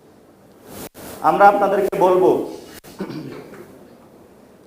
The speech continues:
আপনারা এই দাবি আদায় করে ঘরে ফিরবেন, আপনারা এই দাবি আদায় না করে ঘরে ফিরবেন না।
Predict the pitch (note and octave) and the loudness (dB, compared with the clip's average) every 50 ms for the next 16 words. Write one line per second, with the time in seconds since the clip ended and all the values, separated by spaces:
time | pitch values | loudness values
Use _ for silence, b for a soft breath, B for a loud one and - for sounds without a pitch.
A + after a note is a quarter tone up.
0 | - - - _ - - _ - - - - - - - - - - - - - | -20 -20 -20 _ -20 -20 _ -20 -20 -20 -20 -20 -20 -20 -20 -20 -20 -20 -18 -16
1 | - - - F#3 F#3 F#3+ G3 G3 F#3 F#3 F3 F3 F3 F#3+ F3+ F3+ F3+ F#3+ G#3 G3 | -10 -2 2 4 4 4 4 4 6 6 6 6 6 6 4 6 6 6 6 6
2 | - G#3+ G#3 G#3+ G#3 F3+ F#3+ F#3+ F#3+ F#3+ F3+ F3+ F3+ E3+ D#3+ E3+ E3 D#3 D#3 D#3 | 6 6 6 6 6 8 6 6 6 4 2 0 0 2 2 2 2 2 0 0
3 | D#3 F3 E3 E3 E3 E3 D#3 D#3 D#3+ E3 D#3 D#3 D#3 E3 E3 D#3+ E3 D#3+ D#3 D3+ | 0 0 0 0 2 4 4 4 4 4 2 4 4 4 4 4 2 2 2 0
4 | D3 C#3+ C#3+ C#3 C#3 C3+ C#3 D3+ C3 B2+ C3 B2 A#2 A2 G#2 | 0 0 2 0 0 0 -2 -2 -4 -2 -2 -4 -4 -4 -6